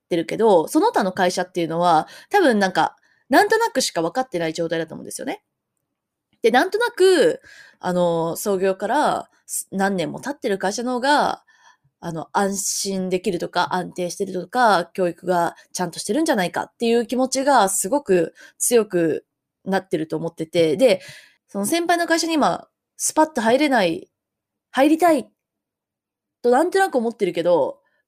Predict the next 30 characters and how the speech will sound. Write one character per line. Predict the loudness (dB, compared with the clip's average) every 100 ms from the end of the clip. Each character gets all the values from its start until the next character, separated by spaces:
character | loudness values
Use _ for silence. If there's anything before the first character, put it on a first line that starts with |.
| _ _ _ _ _ _
行 | -4 0 0
動 | 0 -2
に | -2 -6 -8 -14 _
す | -10 -6 -4
ぐ | -4
に |
移 | -4 -6 -4 -2 -4 -8 -10
す | -10 -8
こ | -6
と | -4
が | -4
で | -4
き | -6
て | -10
い | -6
な | -6
い | -6
っ | -8 _
て | -10
い | -8
う |
の | -6
は、 | -4 -4 -6 _ _ _ _ -16
や | -8
っ |
ぱ | -6
り | -6
な | -8
ん |
か、 | -12 -18